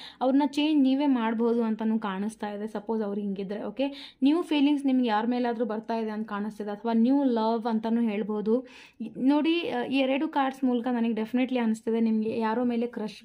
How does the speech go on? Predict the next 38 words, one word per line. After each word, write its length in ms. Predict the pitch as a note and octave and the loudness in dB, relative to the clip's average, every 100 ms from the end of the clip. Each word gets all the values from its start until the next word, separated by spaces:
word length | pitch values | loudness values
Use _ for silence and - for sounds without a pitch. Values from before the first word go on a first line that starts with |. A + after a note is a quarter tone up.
| A3 | -6
ಬರ್ತಾ 240 | G#3+ A3 G3+ | -6 -8 -6
ಇದೆ 120 | G#3 | -6
ನಿಮ್ಗೆ 200 | G#3 G3+ G3+ | -6 -6 -6
ಅಂತ 100 | G3+ G3 | -8 -8
ಕಾಣಿಸ್ತಿದೆ, 460 | F#3+ G3+ G3+ G3+ G#3 - - - | -8 -8 -6 -6 -6 -10 -20 -8
ಅಥವಾ 180 | B3+ B3+ | -2 2
ತುಂಬ 120 | C4+ C#4+ D4 | 4 4 4
ಎ-, 180 | C4 - | 0 -2
ಎ-, 100 | A#3 - B3+ | -4 -2 0
ಇಮೋಷನಲ್ 560 | C4 C#4 C#4+ D4 C#4 C4 | 0 0 0 0 2 2
ಆಗಿ 120 | C4 | 0
ಅವ್ರ 120 | B3+ | 0
ಜೊತೆ 160 | A#3+ A#3+ | -2 -4
ಅಟ್ಯಾಚ್ 260 | A3 A3+ A#3 | -4 -4 -4
ಆಗ್ತಿದ್ದೀರಾ, 440 | A3+ - G#3+ A3 A3 A3 | -6 -6 -2 -2 0 0
ಇಮ್ಯಾಜಿನೇಷನ್ 560 | A3+ A3+ B3 B3 B3 A#3+ | 0 2 0 0 -2 -2
ಮಾಡ್ಕೋತಾ 340 | A3+ A#3 A3 A3 | -2 -4 -4 -2
ಇದ್ದೀರಾ 220 | G#3 A3 G3+ | -2 -2 -2
ಬೇರೆಯವ್ರ 300 | G#3+ A3+ B3 A3+ | 0 2 2 0
ಬಗ್ಗೆ. 220 | F#3+ G3+ - - - | -4 -8 -12 -20 -8
Not 260 | A3+ A3 A#3+ B3+ | -2 0 0 0
with 120 | A3+ | 0
the 80 | B3 | 0
person 340 | A#3+ A3 B3 | -2 -4 0
ನೀವು 120 | A#3+ A3 | 0 0
ಯಾರ 100 | G#3+ | -2
ಜೊತೆ 120 | A3 | -2
ರಿಲೇಷನ್‌ಶಿಪ್ಪಲ್ಲಿ 720 | G#3 G3+ G3+ A3+ A3+ A3 G#3 | -2 -4 -2 -2 -2 -4 -6
ಇದ್ದೀರಾ. 240 | G3 G3+ G#3+ | -4 -4 -4
So 140 | A3 A#3 | -4 -2
ಈ 20 | B3+ | 2
ಎನರ್ಜಿಯಿಂದ 400 | A#3 A3+ A3 A3 | 2 0 -2 -2
ಸ್ವಲ್ಪ 300 | A#3 A3 G#3 | -2 -6 -8
ಇದಿರ್ರಿ. 420 | G#3+ G3+ G3+ G3+ C#4 C#4+ - - - | -8 -6 -6 -4 -4 -6 -20 -20 -8
And 140 | C4 C#4+ | -2 0
also 200 | D4 D4 E4 | 0 -2 -2
ಕೆಲವೊಬ್ರಿಗೆ 500 | C4 B3+ C#4+ D4 C4+ | 0 0 0 0 0
ಮಾತ್ರ 260 | C4 B3+ | 0 -2